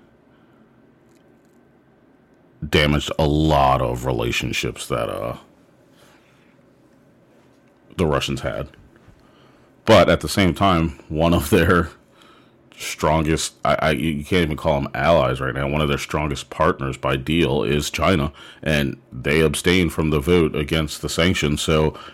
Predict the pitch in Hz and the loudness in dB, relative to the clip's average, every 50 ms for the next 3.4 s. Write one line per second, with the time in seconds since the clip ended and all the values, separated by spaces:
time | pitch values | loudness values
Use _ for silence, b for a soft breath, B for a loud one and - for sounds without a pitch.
0 | B B - 85 82 101 101 - - 98 87 80 76 67 62 60 64 78 87 - | B B 0 2 4 4 4 2 2 2 2 2 2 0 -2 0 0 0 2 4
1 | - 98 98 - - 107 110 87 80 73 78 80 - - 71 67 71 78 85 87 | 4 4 4 4 2 2 2 2 2 0 -2 -2 0 -2 -2 0 0 0 0 0
2 | 82 76 76 73 71 80 78 73 - - - 78 78 92 85 - - 76 71 78 | 0 -2 -2 -2 0 0 0 0 0 -2 -2 0 2 2 0 0 0 -4 -2 0
3 | 82 85 76 69 65 58 65 | 0 0 0 -2 -6 -8 -8